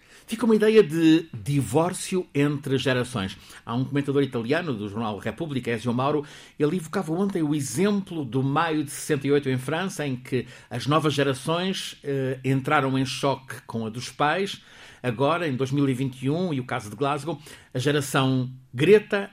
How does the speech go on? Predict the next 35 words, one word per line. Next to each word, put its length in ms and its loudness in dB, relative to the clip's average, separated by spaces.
em 120 -2
rebelião 800 0
contra 580 -2
a 80 -10
geração 600 0
dos 340 -6
líderes 300 0
políticos 400 -4
atuais, 720 -2
acusados 760 -4
por 160 -8
ela 380 -2
e 40 -12
pelos, 520 -18
eh, 140 -12
e 80 -10
pelos 180 -14
parceiros 600 -6
de 200 -8
incúria 560 -2
ambiental. 600 -4
O 60 -6
Luís 140 0
Eduardo 320 -4
sentiu 540 -6
esse, 720 -4
esse 200 -4
choque 540 -6
lá 160 -2
em 100 -4
Glasgow, 480 -6
nas 140 -8
ruas 240 -2
de 80 -8
Glasgow? 480 -8